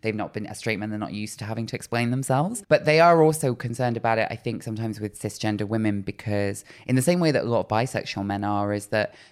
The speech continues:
there are a lot of, like, straight girls going around who do say stuff, like, quite openly, like, "I wouldn't date a bi guy." And it's kind of a fucked up thing to say. And it's quite, still quite acceptable. Like, even in London, I've heard people say that, like, "Oh, I wouldn't date a bi guy." And you're like,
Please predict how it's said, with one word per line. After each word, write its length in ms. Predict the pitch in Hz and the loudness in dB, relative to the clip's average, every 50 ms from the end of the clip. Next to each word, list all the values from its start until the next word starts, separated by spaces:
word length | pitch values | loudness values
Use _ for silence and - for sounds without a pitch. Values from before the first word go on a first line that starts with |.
| _ _ | _ _
there 160 | 139 135 135 | 4 4 6
are 320 | 143 156 165 160 147 120 - | 6 6 6 6 6 4 2
a 80 | - 120 | 0 0
lot 220 | 117 117 98 62 | 2 2 2 0
of, 160 | - - - | -2 -6 -4
like, 240 | 117 110 104 90 - | -2 -2 -2 -2 -6
straight 260 | - - 120 110 101 | -6 -4 -4 -4 -2
girls 300 | - 110 107 104 104 - | -2 -2 -2 -2 -4 -6
going 240 | - - 107 107 104 | -6 -4 -4 -2 -2
around 220 | 101 104 104 101 | -2 -4 -4 -6
who 100 | 95 98 | -8 -10
do 160 | 98 - 107 104 | -10 -10 -10 -8
say 300 | 101 - 104 104 101 98 | -6 -6 -4 -4 -4 -6
stuff, 260 | - - 95 92 - - | -8 -10 -10 -10 -10 -10
like, 160 | 98 98 - | -10 -10 -10
quite 200 | - - 113 - - | -8 -8 -8 -4 -4
openly, 420 | 117 123 120 - 104 101 104 101 | -4 -4 -4 -4 -4 -4 -2 -2
like, 160 | 101 101 95 - | 0 -2 -2 -2
"I 60 | 107 | -4
wouldn't 220 | 107 110 107 104 98 | -4 -4 -2 -2 -2
date 120 | 104 98 | -2 -2
a 60 | 90 | -2
bi 180 | - 104 101 101 | -4 -4 -4 -4
guy." 360 | - - 85 71 - - - _ - - _ _ - - - _ _ _ _ _ _ | -6 -8 -10 -10 -12 -14 -16 _ -20 -20 _ _ -20 -20 -20 _ _ _ _ _ _
And 640 | - 120 117 113 113 110 113 110 110 - - - - _ _ _ _ _ _ _ _ _ _ _ _ _ _ - | 2 2 2 2 2 0 0 -2 -2 -4 -8 -12 -14 _ _ _ _ _ _ _ _ _ _ _ _ _ _ -14
it's 80 | 120 - | -14 -8
kind 160 | - - 170 | -6 -6 -4
of 80 | 165 | -4
a 60 | 160 151 | -4 -4
fucked 240 | - 143 - - | -6 -6 -6 -6
up 100 | 135 123 | -8 -6
thing 140 | - 113 107 | -6 -6 -8
to 80 | 101 117 | -8 -6
say. 200 | - 139 139 127 | -4 -2 -2 -2
And 100 | 110 113 | -2 -4
it's 100 | - - | -6 -6
quite, 200 | - 190 - - | -4 -4 -4 -4
still 160 | - - 214 | -2 -2 -2
quite 140 | 208 - 214 | -2 -2 -4
acceptable. 400 | 175 - - 196 180 - 127 113 | -4 -4 -4 -6 -6 -4 -4 -2
Like, 140 | 104 107 - | 0 0 0
even 160 | 135 143 165 | -2 -4 -4
in 60 | 160 | -2
London, 280 | 135 131 156 151 - 82 | -2 -4 -4 -4 -4 -6
I've 120 | 85 90 - | -6 -8 -8
heard 160 | 110 95 - | -10 -12 -12
people 180 | - 95 - - | -12 -16 -16 -12
say 200 | - 110 113 117 | -8 -6 -6 -6
that, 360 | - - 69 - - - - - | -6 -8 -10 -10 -12 -12 -12 -12
like, 100 | 107 - - | -12 -8 -6
"Oh, 80 | 107 | -6
I 20 | 107 | -6
wouldn't 200 | 104 107 107 101 | -4 -6 -6 -6
date 120 | 104 98 | -6 -6
a 60 | 82 | -6
bi 160 | - 101 101 107 | -6 -6 -8 -6
guy." 180 | - - 67 | -8 -10 -10
And 80 | - 85 | -10 -10
you're 100 | 95 104 | -10 -8
like, 220 | 107 117 107 - | -8 -8 -10 -12